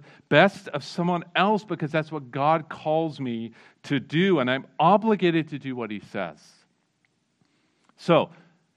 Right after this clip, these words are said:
first, what does God want from you? He says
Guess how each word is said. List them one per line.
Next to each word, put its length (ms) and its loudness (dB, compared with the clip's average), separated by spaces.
first, 800 0
what 160 4
does 160 6
God 240 4
want 240 2
from 180 -2
you? 280 -2
He 200 -10
says 320 -2